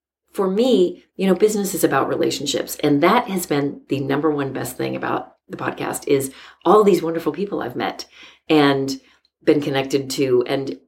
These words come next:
are, and, and I'm collaborating with them. And so on that aspect, you know, maybe they're not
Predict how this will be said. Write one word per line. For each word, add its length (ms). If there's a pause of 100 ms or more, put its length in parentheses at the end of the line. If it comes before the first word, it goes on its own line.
are, 180
and, 160
and 300
I'm 100
collaborating 640
with 200
them. 240
And 440 (320)
so 420 (140)
on 220
that 320 (300)
aspect, 460
you 60
know, 140
maybe 300
they're 80
not 220